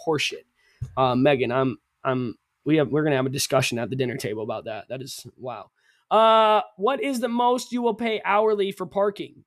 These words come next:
Um, hourly parking rate, minimum three-hour parking, Nick. One to five dollars an hour, five to ten dollars an hour, or ten to twenty dollars an hour. Eight votes, one to five dollars.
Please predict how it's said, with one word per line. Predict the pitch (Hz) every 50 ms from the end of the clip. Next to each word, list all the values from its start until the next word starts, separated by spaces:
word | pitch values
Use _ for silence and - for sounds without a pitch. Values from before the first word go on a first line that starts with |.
| _ -
Um, | 151 156 151 156 151 151 151 139 _ _ _ -
hourly | 160 175 196 214 220 226 226 214
parking | 196 185 214 208 202 214 233 220
rate, | 202 190 190 196 170
minimum | 175 185 190 202 196 196 185 185
three-hour | - 170 180 180 180 170 170 170 156
parking, | - 175 156 139 127 135 123 120
Nick. | 113 107 _ _ _ _ _ _ _ _
One | - 147 170 170 185 208
to | 220 208
five | 202 - 185 175 180 190 202
dollars | 214 202 208 220 254 359 381 - - - _ _ _ -
an | 226
hour, | 269 269 262 277 320 370 359 - _ _ _ -
five | - 190 180 175
to | 165
ten | - - 233 277 254
dollars | 233 208 196 190 185 165
an | 175
hour, | 165 165 165 175 185 240 - _ _ _ -
or | 160 143
ten | - 220 214 208
to | 196
twenty | - - 196 185 170
dollars | 156 143 135 127 120 120
an | 131 120
hour. | 110 - _ _ _ _ _ _ _ _ _ _ _ _ _ -
Eight | 196 233 285 - -
votes, | 214 247 254 277 262 -
one | 180 185 190 208 247
to | 285
five | 233 - 196 165 160 147
dollars. | 147 135 143 151 165 196 196 - - _